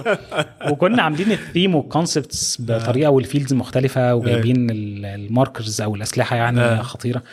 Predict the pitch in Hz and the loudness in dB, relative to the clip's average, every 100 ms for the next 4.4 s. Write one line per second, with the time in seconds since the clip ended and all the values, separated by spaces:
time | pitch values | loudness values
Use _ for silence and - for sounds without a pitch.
0 | - - - - 127 117 - 143 - - | -20 -20 -20 -4 0 0 0 -2 -2 -2
1 | 123 123 120 117 139 165 127 120 139 - | 0 2 0 2 2 2 2 2 2 2
2 | 123 143 - 131 147 - 160 147 135 160 | 2 4 4 2 2 2 2 2 2 2
3 | 180 151 127 151 147 143 131 143 143 147 | 2 2 2 2 2 2 0 0 0 0
4 | 143 123 139 139 | 2 0 0 -2